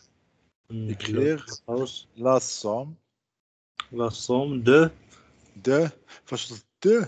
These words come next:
Speaker 2: خاصني نكتب خمسة. إذا غا-، خاصني نسد لي غيومي.
Speaker 1: نسدو لي غيومي ونديرو،
Speaker 2: آه، نديرو
Speaker 1: نديرو
Speaker 2: آ.
Speaker 1: آ.
Speaker 2: ونعاود
Speaker 1: نديرو
Speaker 2: نحل عاوتاني غيومي أخرين فيها الإي.
Speaker 1: إي.
Speaker 2: وخلاص كاين عندنا بي.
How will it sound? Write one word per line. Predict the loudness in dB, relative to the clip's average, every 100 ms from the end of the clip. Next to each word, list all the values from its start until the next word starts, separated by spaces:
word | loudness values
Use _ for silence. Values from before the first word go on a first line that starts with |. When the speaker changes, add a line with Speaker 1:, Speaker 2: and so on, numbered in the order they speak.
| -6 _ _ _ _
Speaker 2:
خاصني | -10 -8 -10
نكتب | -12 -12 -12
خمسة. | -12 -8 -4 -4 -4 _ -14
إذا | -8 -6
غا-، | -4 -4
خاصني | -6 -14 -14
نسد | -6
لي | -2
غيومي. | 0 0 0 -4 -10 -8
Speaker 1:
نسدو | -6 -4 -6 -6 -2
لي | 0
غيومي | 4 6 6 8 8
ونديرو، | 8 8 8 10 10 8
Speaker 2:
آه، | 4 -4 -8 -6 -4
نديرو | 2 4 6
Speaker 1:
نديرو | 6
Speaker 2:
آ. | 6 2
Speaker 1:
آ. | -14 _ _ _ _ _ _ -12
Speaker 2:
ونعاود | -2 2 2
Speaker 1:
نديرو | 0
Speaker 2:
نحل | -6 -4 2
عاوتاني | 2 2 -2 -2
غيومي | -2 -6 -4 -4
أخرين | -4 -6 -8 _ _ _
فيها | _ -2 2 2
الإي. | 0 -6 -10 _ _ _ _ _ _ _ _ -4
Speaker 1:
إي. | 2 4 4 2 -4 _ _ _ _ _ _
Speaker 2:
وخلاص | -8 -4 -2 -2 0 2 2
كاين | 0 0
عندنا | 0 0 0
بي. | 0 0 -2